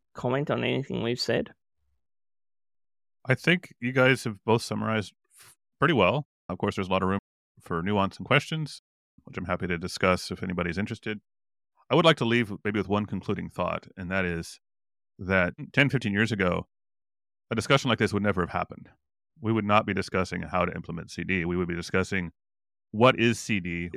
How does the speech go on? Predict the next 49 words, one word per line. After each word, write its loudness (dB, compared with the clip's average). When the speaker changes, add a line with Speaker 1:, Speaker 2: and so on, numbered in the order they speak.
Speaker 2:
Is, -2
is 2
it 0
even -2
theoretically 4
possible 4
to -4
deploy 6
ten -2
times -6
a -12
day? -10
Now 8
we 8
all 8
know 6
that -2
it's -10
possible. -6
Now 6
the 4
question 2
has -4
moved 2
to, -2
"Can 4
and 2
should -4
we 0
do 0
it -4
here?" -4
And 0
I 6
think 0
we've 2
made 4
huge 0
progress 2
as -10
an -12
industry. -10
Part 8
of 4
that's 2
technological. 0
Computers 0
are 2
faster, 0